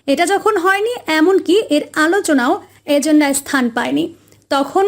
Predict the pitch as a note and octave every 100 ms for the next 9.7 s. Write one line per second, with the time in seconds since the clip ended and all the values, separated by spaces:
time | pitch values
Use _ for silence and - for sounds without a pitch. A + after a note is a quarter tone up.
0 | G4 - D4+ D4 C#4 C#4+ C#4 C4 C4+ C4
1 | F#4 G4 - A#3 A#3+ A3+ C4+ - D4+ D4+
2 | - D#4 F4 F4+ A3 - D#4 - _ D4
3 | D4+ F#4 G#4+ A4 C#4+ C4 C4 C4+ C4 C4+
4 | G#4 - C#4 A#3+ A#3 A#3+ A#3+ B3 B3 F4
5 | F#4 D4 C4 C#4+ F4 F4+ C4+ C#4 C#4 B3+
6 | A#3 A#3+ A#3+ A#3+ A#3 D4+ B3+ C#4 D#4+ E4+
7 | D#4+ D#4+ E4+ - F4 D#4+ D#4+ E4 E4 -
8 | _ D#4 C#4+ C4+ A#3+ - C#4+ C#4+ F4 G#4+
9 | D#4+ D4+ - A#3+ A#3+ A#3+